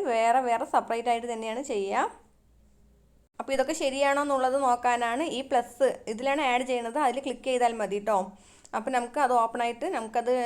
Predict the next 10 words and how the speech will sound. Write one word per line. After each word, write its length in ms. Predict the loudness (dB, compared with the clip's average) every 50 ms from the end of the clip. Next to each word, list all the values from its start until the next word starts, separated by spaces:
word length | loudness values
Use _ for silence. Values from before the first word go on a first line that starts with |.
| -2 -2 -4 -4 -6 -4
ഏഹ്, 220 | -4 -4 -4 -4 -4
സൈസ് 380 | -4 -4 -4 -4 -6 -8 -4
കറക്റ്റായിട്ട് 540 | 0 2 2 2 2 0 -2 -2 -2 -2 -6 -6
ക്ലിയർ 240 | -4 -2 -2 -2 -2
ഉണ്ടോ 200 | -2 0 0 0
എന്നൊക്കെ 340 | 0 0 -4 -4 -4 -4 -4 -4 -8 -14 -20 -16 -8 -6
നമുക്ക് 280 | -4 -4 -4 -4 -4
സെർച്ച് 280 | -2 0 -2 -2 -2 -2
ചെയ്യാൻ 180 | -2 0 0 0
പറ്റും. 300 | 0 -2 -2 -2 -2 -2